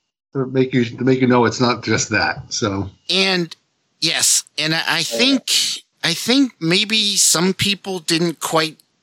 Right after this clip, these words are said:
Speaker 2: understand what was going on, but
Speaker 1: Mm-hmm.
Speaker 2: for me, you know,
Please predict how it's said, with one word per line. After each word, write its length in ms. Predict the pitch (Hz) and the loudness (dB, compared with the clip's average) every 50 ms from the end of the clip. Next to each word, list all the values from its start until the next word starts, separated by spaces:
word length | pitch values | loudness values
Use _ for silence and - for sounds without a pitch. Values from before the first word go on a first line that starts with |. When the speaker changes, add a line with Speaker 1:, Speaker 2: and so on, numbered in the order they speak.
| _ _ - | _ _ -4
Speaker 2:
understand 760 | 147 151 151 151 143 - - - - 143 147 147 151 156 143 | -4 -2 0 0 2 0 0 0 0 0 0 0 0 0 0
what 200 | 135 151 151 - | 0 0 0 0
was 180 | 143 139 135 - | 0 -2 -2 0
going 400 | - 131 127 127 131 123 113 113 | 0 2 2 2 2 2 2 2
on, 460 | 110 110 123 143 160 180 196 202 190 _ _ _ _ _ - - - - - - - - - - - - - _ _ _ _ - | 2 4 4 4 2 0 -2 -4 -8 _ _ _ _ _ -16 -14 -12 -10 -10 -10 -10 -12 -14 -14 -16 -18 -20 _ _ _ _ -10
but 240 | 127 - 185 175 156 | -4 -2 0 0 2
Speaker 1:
Mm-hmm. 120 | 107 127 147 147 _ _ _ _ _ _ - | 4 4 4 2 _ _ _ _ _ _ -2
Speaker 2:
for 200 | - - - 175 | 0 2 2 4
me, 680 | 165 156 165 185 214 226 196 170 151 143 143 135 139 - _ _ _ _ _ _ | 4 4 4 4 4 4 2 2 2 0 0 -4 -6 -8 _ _ _ _ _ _
you 120 | - 160 147 | -4 -2 0
know, 300 | 139 123 123 127 123 120 | 2 2 2 2 2 0